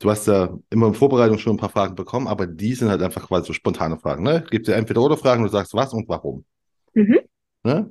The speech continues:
Speaker 1: Das erste ist Teppich oder Fliesen?
Speaker 2: Oh, Fliesen, damit ich direkt alles wegwischen kann, was, äh, eventuell zu Boden fällt.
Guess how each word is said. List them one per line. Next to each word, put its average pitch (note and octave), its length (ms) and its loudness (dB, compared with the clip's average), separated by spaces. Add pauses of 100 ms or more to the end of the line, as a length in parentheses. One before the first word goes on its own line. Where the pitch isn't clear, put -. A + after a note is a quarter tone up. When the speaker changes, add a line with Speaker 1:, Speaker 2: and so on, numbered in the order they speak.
(100)
Speaker 1:
Das G2+ 120 -4
erste B2+ 320 0
ist A2 280 -4 (280)
Teppich D#3 340 0
oder B2 180 2
Fliesen? G#2+ 420 -6 (1700)
Speaker 2:
Oh, D#4+ 400 6 (500)
Fliesen, E4 500 6 (440)
damit B3+ 640 2
ich C4+ 300 0
direkt B3 380 -2
alles A#3 340 0
wegwischen A3 460 -2
kann, G#3+ 380 -2
was, - 440 -4
äh, G3 220 2
eventuell G3 680 0
zu - 180 -4
Boden E3+ 300 0
fällt. F3 380 -2